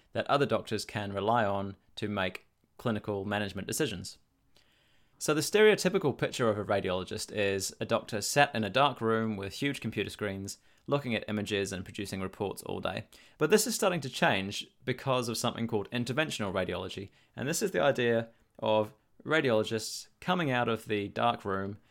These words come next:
and going into places like the cath lab and actually actively performing procedures on patients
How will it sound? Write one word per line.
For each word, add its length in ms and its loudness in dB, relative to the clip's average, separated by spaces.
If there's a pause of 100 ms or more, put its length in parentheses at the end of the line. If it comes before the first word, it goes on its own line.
(160)
and 160 -6
going 260 4
into 340 -4
places 400 -2
like 180 -4
the 40 -18
cath 320 -2
lab 300 0 (480)
and 120 0
actually 440 -2 (160)
actively 500 0
performing 520 -2
procedures 480 -2
on 100 -6
patients 500 -6